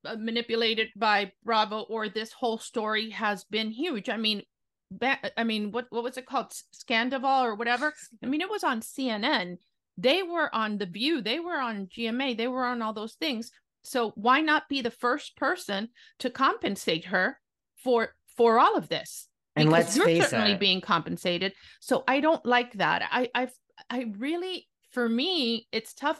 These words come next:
Speaker 1: because the whole reason I agreed to be on Housewives was because of Bethenny, because I saw
Speaker 2: Mm.
Speaker 1: what Bethany had done with it. How she, I'm talking about two thousand eleven when I was first called.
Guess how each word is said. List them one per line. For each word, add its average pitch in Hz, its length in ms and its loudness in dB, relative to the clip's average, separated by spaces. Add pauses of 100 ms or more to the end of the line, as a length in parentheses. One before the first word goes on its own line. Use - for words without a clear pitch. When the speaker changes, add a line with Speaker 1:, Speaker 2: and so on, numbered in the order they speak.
Speaker 1:
because 202 500 0 (600)
the 247 140 0
whole 294 480 0
reason 220 640 -4
I 208 160 2
agreed 208 680 -4 (100)
to 208 140 -2
be 185 260 -4
on 247 160 2
Housewives 262 760 -2 (680)
was 196 300 -2 (260)
because 220 300 -6
of 160 80 -8
Bethenny, 185 420 0 (420)
because 208 260 0
I 226 80 2
saw 233 440 2
Speaker 2:
Mm. - 80 -10
Speaker 1:
what 220 200 -4
Bethany 220 380 -4
had 190 280 -8
done 202 260 -2
with 160 160 -6
it. 143 120 -8 (300)
How 220 160 4
she, - 180 -4
I'm 240 120 2
talking 330 380 4
about 302 380 4 (340)
two 254 180 -4
thousand 226 600 0
eleven 214 800 -2
when 190 200 -6
I 196 100 0
was 208 280 -8
first 220 300 -4
called. 208 300 0